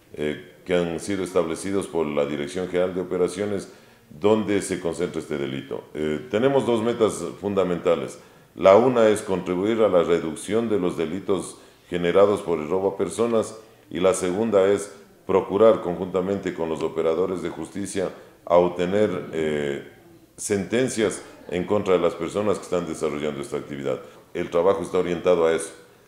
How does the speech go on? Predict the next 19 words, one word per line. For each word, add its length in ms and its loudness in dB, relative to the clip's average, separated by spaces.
a 140 -2
cambiar 440 2
esa 220 0
lógica 480 2
de 120 -2
la 120 0
flagrancia 680 -2
por 240 0
procesos 540 -4
de 60 -8
investigación 720 -6
que 100 -6
permitan 520 -6
ser 240 -6
más 200 -2
efectivos 640 -8
en 160 -4
el 140 -4
territorio. 640 -2